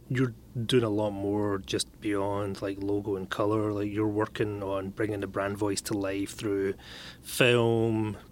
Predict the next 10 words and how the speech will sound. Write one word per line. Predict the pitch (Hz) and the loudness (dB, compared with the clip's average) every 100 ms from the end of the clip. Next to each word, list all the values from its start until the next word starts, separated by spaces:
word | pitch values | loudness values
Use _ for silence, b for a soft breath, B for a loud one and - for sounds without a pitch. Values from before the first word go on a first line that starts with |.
| - | -10
print, | - 117 107 107 104 107 - B B B B B | -2 -2 -2 -4 -6 -8 -14 B B B B B
different | 120 - 110 | -4 -4 -6
types | 113 107 107 | -6 -6 -6
of | |
experiences. | 104 - - 104 104 107 117 110 107 - - - B B B 127 | -4 -4 -4 -4 -4 -4 -2 -2 -2 -2 -6 -14 B B B -2
What | 147 175 | 2 2
are | |
some | - 156 127 | 2 4 4
of | 107 | 4
those | 113 117 123 123 - | 4 6 6 4 2